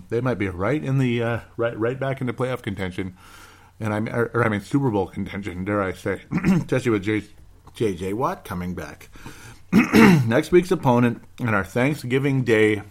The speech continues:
meeting, Thanksgiving Day date with the Detroit Lions.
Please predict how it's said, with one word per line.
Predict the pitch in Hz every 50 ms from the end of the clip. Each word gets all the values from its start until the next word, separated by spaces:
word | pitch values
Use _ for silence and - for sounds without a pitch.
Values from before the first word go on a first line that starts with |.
| - _
meeting, | - 110 113 110 110 104 107 98 95 98 95 - _ - - - - -
Thanksgiving | - 120 120 123 123 - 127 123 120 120 117 101
Day | 113 110 110
date | 101 90 104 98 98 98 107
with | 98 -
the | 98
Detroit | 92 90 87 110 117 123 131 139 147 135 135 - _ _ - - 120 117 113 110 110 - 110 117
Lions. | - 110 104 107 110 101 87 82 90 - -